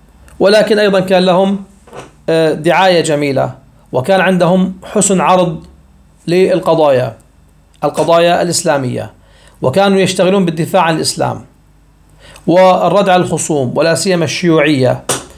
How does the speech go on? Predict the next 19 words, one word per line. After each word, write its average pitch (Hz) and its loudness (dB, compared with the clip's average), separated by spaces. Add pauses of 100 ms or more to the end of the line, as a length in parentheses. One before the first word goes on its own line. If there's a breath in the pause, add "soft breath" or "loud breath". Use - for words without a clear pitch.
(540 soft breath)
<clears throat> - 0 (760)
الماركسية. 147 0 (1400 loud breath)
كذلك 208 2
الشبهات 190 0
التي 185 -2
تثار 185 2
عن 185 2
الإسلام، 143 -4 (800 soft breath)
آه، 165 2
شبهات 208 2
المستشرقين 185 0
التي 175 0
كانت 185 0
آنذاك 185 0 (100)
مستعرة، 151 0 (2500 soft breath)
ولكن 190 2
الخط 226 -2
العام 170 0
لهؤلاء 151 0